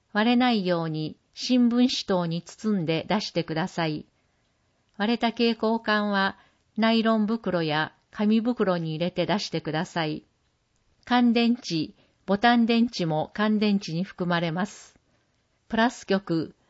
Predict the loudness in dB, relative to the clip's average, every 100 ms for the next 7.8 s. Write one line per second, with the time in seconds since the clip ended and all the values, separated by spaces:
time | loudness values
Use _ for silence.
0 | _ 2 4 6 4 2 -2 -2 0 -2
1 | -4 -8 -2 0 0 -2 2 4 2 0
2 | -2 -2 -4 -8 _ _ -2 0 2 2
3 | 2 2 2 -2 0 0 0 -2 -2 -4
4 | -2 -4 -4 -2 -2 -4 _ _ _ _
5 | _ _ 0 2 2 2 0 -2 -2 -2
6 | -6 -14 _ _ -4 0 0 0 0 0
7 | 0 0 0 -2 -2 -4 -6